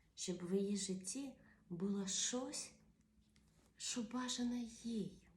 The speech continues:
Але як так сталося,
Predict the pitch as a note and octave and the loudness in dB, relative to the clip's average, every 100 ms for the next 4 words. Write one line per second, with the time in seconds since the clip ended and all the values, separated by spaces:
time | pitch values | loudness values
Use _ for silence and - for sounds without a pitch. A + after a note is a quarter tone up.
0 | - - - - - - - - - - | -20 -20 -20 -20 -20 -20 -20 -20 -20 -20
1 | - - - - _ - - - - - | -20 -20 -20 -20 _ -20 -20 -20 -20 -20
2 | - - - - - - _ - - - | -20 -20 -20 -20 -20 -20 _ -20 -20 -20
3 | - - - A#3 B3+ C4 D4 C4+ - G3 | -20 -16 -4 0 0 2 0 0 -4 -4
4 | F#3+ - D4+ G4+ F4 B3 - F#3 E3+ | -2 -4 -4 -4 -2 -2 -2 -2 -4